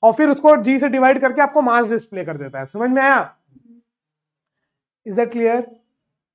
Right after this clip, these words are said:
इसीलिए weighing machine, weighing machine जिसमें weight तोलते हैं, weight तोलने वाली machine, weighing machine।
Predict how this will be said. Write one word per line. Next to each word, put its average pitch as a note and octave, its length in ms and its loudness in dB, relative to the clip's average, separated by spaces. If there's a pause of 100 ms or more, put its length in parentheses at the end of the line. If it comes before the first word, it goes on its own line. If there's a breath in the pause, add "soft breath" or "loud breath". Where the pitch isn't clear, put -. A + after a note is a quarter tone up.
(800)
इसीलिए B3+ 500 2
weighing A#3 320 2
machine, B3+ 260 0
weighing A3+ 240 -2
machine C#4 220 -4
जिसमें C4 240 -6
weight G#3+ 260 -2
तोलते F#3 260 -6
हैं, F3+ 100 -8
weight F#3+ 260 -8
तोलने F#3+ 220 -6
वाली F3 200 -6
machine, E3+ 260 -12
weighing F3+ 220 -8
machine। D3+ 300 -12